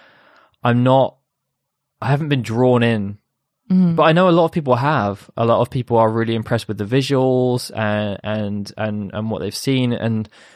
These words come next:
Speaker 1: one of the reasons they've been doing, I, I, from my reading, one of the reasons they've been doing the trailers the way they have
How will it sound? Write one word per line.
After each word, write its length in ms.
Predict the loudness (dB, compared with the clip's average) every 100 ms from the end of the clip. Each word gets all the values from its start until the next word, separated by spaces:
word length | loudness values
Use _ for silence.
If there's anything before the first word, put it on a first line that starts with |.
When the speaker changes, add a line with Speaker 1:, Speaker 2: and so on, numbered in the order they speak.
| _
Speaker 1:
one 120 | -2
of 40 | 2
the 100 | 2
reasons 300 | 2 0 0
they've 160 | -2 0
been 160 | -2
doing, 300 | 0 0 0
I, 120 | -6 -8
I, 140 | -8 -10 -16
from 200 | -16 -8
my 100 | -4
reading, 360 | -2 0 -2 0
one 120 | 0
of 60 | 0
the 60 | 0
reasons 240 | 0 -2
they've 100 | -2
been 180 | -2 -2
doing 280 | 2 2 2
the 80 | -2
trailers 440 | -4 -2 -2 -4
the 100 | -4
way 160 | -4 -2
they 160 | -4
have 580 | -8 -6 -2 0 -2 -4